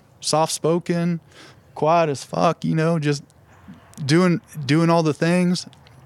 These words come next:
Just, you deserve better. Leave, don't leave, but if you're not communicating and you're not doing the work on yourself, that's the whole deal.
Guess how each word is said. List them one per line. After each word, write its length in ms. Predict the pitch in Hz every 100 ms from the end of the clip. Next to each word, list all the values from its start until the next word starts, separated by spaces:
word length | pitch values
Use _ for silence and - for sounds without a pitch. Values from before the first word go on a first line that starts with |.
| _ - - - - -
Just, 200 | - 226 - - - - - -
you 120 | 165
deserve 340 | 170 131 196 117
better. 280 | 85 76 - _ _ _ - - -
Leave, 340 | 180 247 202 151
don't 260 | 190 202
leave, 360 | 185 196 196 147
but 120 | 139
if 120 | 135
you're 80 | 151
not 180 | 175 151
communicating 720 | 127 123 139 151 151 156 143
and 100 | 120
you're 120 | 127
not 240 | 143 139 120
doing 200 | 135 135
the 60 | 117
work 220 | 131 131
on 120 | 123
yourself, 320 | 113 - 139
that's 160 | 170 175
the 100 | 156
whole 180 | 151 147
deal. 340 | 120 123 -